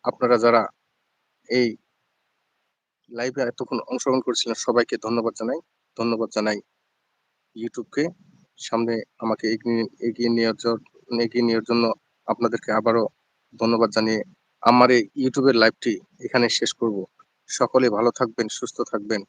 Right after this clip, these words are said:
আর আমার এই চ্যানেলটি বাংলা ফান বক্স, এই চ্যানেলটি এখ-, এখনো যারা আপনারা সাবস্ক্রাইব করেন নাই, একটু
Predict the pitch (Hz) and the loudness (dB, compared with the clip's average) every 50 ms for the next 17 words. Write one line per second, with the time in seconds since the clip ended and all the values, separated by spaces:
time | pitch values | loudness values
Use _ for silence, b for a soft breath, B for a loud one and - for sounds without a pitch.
0 | B B B B _ _ _ - 110 110 104 - - 123 127 127 127 123 131 120 | B B B B _ _ _ 2 2 2 2 2 -2 0 2 4 4 4 2 2
1 | - - 123 120 123 120 120 127 113 95 - _ _ _ _ _ _ _ _ _ | 2 0 0 0 0 0 0 -2 -2 -2 -4 _ _ _ _ _ _ _ _ _
2 | _ _ _ _ _ _ _ _ _ _ _ 117 127 135 135 117 - _ - 123 | _ _ _ _ _ _ _ _ _ _ _ -6 -2 0 0 0 0 _ 2 2
3 | 131 127 123 123 117 - - - - _ 127 - - 127 131 131 123 127 120 113 | 2 6 6 4 4 4 0 -6 -6 _ -4 0 2 4 4 4 4 4 2 2
4 | - - - - 143 - - 208 208 180 160 151 139 131 - - 127 120 117 104 | 0 -4 0 0 0 4 6 6 6 8 8 8 6 6 4 2 2 2 2 2
5 | - - 135 127 - - - 127 107 - - 117 113 107 104 95 87 - b b | 2 0 0 0 0 2 2 0 0 0 -2 -2 -2 -4 -6 -6 -8 -12 b b
6 | b b b b b b b _ _ - 117 - _ - 127 | b b b b b b b _ _ -10 -10 -10 _ -2 -2